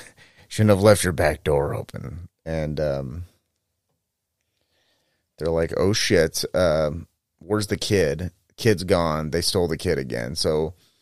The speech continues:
back to the roof we go, except this time we're on the roof of their apartment building, right? Okay, so, so we're on the roof of the apartment building where, uh, after being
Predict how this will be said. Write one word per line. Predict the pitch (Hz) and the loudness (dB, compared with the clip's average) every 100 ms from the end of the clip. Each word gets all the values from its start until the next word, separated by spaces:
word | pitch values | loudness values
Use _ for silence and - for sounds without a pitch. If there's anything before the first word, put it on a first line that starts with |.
| _ _ _ _ _ _ _ _ _ _ _ _ | _ _ _ _ _ _ _ _ _ _ _ _
back | 131 190 - | 4 4 4
to | 196 | 6
the | 180 | 8
roof | 143 151 - | 8 8 6
we | 135 | 2
go, | 110 107 85 | 6 6 6
except | 87 104 90 | 2 2 2
this | 113 - | 0 2
time | 117 104 | 4 4
we're | 101 | 4
on | 101 | 4
the | 95 | 2
roof | 98 92 | 0 0
of | 87 | -2
their | 90 87 78 71 - | 2 2 0 -2 -8
apartment | 85 - 80 78 71 | -2 0 0 -2 -2
building, | 71 - 50 69 80 - - | -2 -2 -6 -10 -14 -20 -8
right? | 87 90 - 92 - | -4 -4 -6 -10 -4
Okay, | 90 92 82 | -2 0 -2
so, | - 80 73 - _ _ _ _ _ _ _ | 0 0 0 -4 _ _ _ _ _ _ _
so | - 107 104 | 0 4 4
we're | 110 110 113 | 4 2 4
on | 139 165 | 4 6
the | 156 143 | 6 6
roof | 117 135 127 | 8 6 6
of | |
the | 120 | 4
apartment | 107 117 110 101 | 6 6 6 4
building | 95 98 98 98 | 4 4 4 2
where, | 92 90 85 - | 2 2 2 0
uh, | 85 85 - | 0 0 0
after | 98 107 113 | 0 0 0
being | 104 113 107 101 | 2 2 0 -2